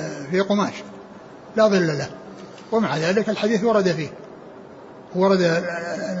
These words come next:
المنع منه، يعني، غير المجسم الذي هو تمثال، وإنما هو شيء صورة، صورة في صورة، يعني، لا ظل لها، تابعة للقماش وتابعة للورق.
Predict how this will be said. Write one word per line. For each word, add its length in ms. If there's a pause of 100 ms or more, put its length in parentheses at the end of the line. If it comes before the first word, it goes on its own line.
(160)
المنع 300
منه، 240 (840)
يعني، 220
غير 220
المجسم 600
الذي 280
هو 360 (720)
تمثال، 440 (1160)
وإنما 400
هو 220
شيء 200
صورة، 340 (100)
صورة 320
في 400 (580)
صورة، 540 (420)
يعني، 680
لا 160
ظل 340
لها، 260 (760)
تابعة 400
للقماش 480
وتابعة 460
للورق. 300